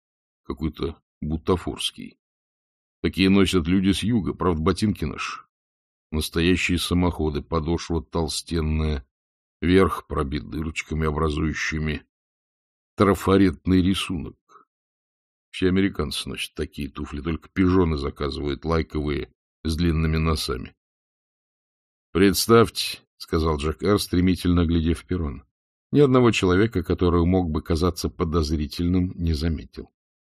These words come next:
Впрочем, бежать некуда. Да и потом, если что-то задумано,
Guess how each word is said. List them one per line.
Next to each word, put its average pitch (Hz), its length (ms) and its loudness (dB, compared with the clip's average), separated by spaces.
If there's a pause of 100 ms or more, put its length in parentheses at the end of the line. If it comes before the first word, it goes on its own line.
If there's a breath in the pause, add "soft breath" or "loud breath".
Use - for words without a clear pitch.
(460)
Впрочем, 147 420 4
бежать 113 360 2
некуда. - 460 -6 (160)
Да 110 100 4
и 127 40 6
потом, 127 320 4
если 101 360 0
что-то 104 320 -2
задумано, 98 680 0